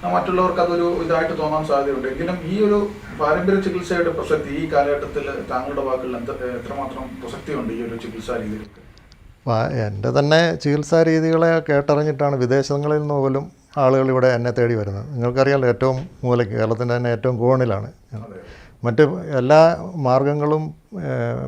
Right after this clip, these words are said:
Speaker 2: പരീക്ഷിച്ച് പരാജയപ്പെട്ടതിന് ശേഷമാണ് ആളുകൾ ഇവിടെ എത്തുക.
Speaker 1: തീർച്ചയായും.
Speaker 2: അതല്ലാതെ ആരും വരുന്നില്ല. എല്ലാ മാർഗങ്ങളും, ഈ പൈൽസിന് തന്നെ, ഏ, നാല് സർജറി ചെയ്ത ആൾ ഇവിടെ വന്നിട്ട് എൻ്റെ മരുന്ന് വാങ്ങിക്കഴിച്ചിട്ടാണ് അയാളുടെ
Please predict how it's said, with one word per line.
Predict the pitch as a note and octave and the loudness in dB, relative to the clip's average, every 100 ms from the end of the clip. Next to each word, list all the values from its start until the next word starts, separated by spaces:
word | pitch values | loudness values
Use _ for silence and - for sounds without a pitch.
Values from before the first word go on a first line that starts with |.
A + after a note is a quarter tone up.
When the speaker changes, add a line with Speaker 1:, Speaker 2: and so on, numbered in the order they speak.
| B2+ | 0
Speaker 2:
പരീക്ഷിച്ച് | A#2+ C#3 C#3 C#3 C#3+ D3+ - - - | 2 2 0 -2 0 -2 -2 -8 0
പരാജയപ്പെട്ടതിന് | B2 C3 C#3+ C3 C#3 C#3+ D3 | 2 4 4 0 0 0 -2
ശേഷമാണ് | C#3 B2 C3 D3 B2+ A#2+ | 2 4 4 2 0 0
ആളുകൾ | A2+ A#2 A#2 | 0 0 -2
ഇവിടെ | A#2 | -2
എത്തുക. | A2 - A#2+ - - | -4 -4 -6 -8 -16
Speaker 1:
തീർച്ചയായും. | - - F#2+ - - - - - - C3 C#3+ | -20 -20 -20 -20 -20 -20 -20 -20 -12 4 8
Speaker 2:
അതല്ലാതെ | C#3+ D3 E3 D#3 | 8 10 8 8
ആരും | D#3 C#3 | 6 4
വരുന്നില്ല. | B2+ G2 G2 - C#3+ | 2 -2 -8 -12 -6
എല്ലാ | B2 E3 | 4 6
മാർഗങ്ങളും, | E3 D3 A#2+ G2+ G2+ - - C#3+ | 8 6 4 -2 -6 -14 -14 -8
ഈ | A#2+ | -4
പൈൽസിന് | A#2+ A#2+ A#2 C#3+ D3 | 2 2 2 0 0
തന്നെ, | C#3+ D3 F3+ F#3+ D#4 F#3+ | 2 0 -2 -8 -8 -4
ഏ, | C#3+ B2 | -2 -2
നാല് | A#2 A#2+ D3+ | 0 4 4
സർജറി | D3+ C#3+ C#3 C#3+ | 4 2 2 2
ചെയ്ത | C#3+ C3+ C3 | 2 2 2
ആൾ | B2 A#2 C#3 G3+ - - | 2 2 0 -6 -18 -14
ഇവിടെ | G#3 B2+ B2+ | -2 2 4
വന്നിട്ട് | B2 B2 B2+ | 2 0 0
എൻ്റെ | A2+ | 0
മരുന്ന് | C3 B2 A#2+ | 0 -2 -2
വാങ്ങിക്കഴിച്ചിട്ടാണ് | B2 A#2 A#2 A#2 A2 G#2 A2+ | -2 -2 -2 -4 -4 -2 -2
അയാളുടെ | A2+ A2 A2 B2 | 0 0 0 -4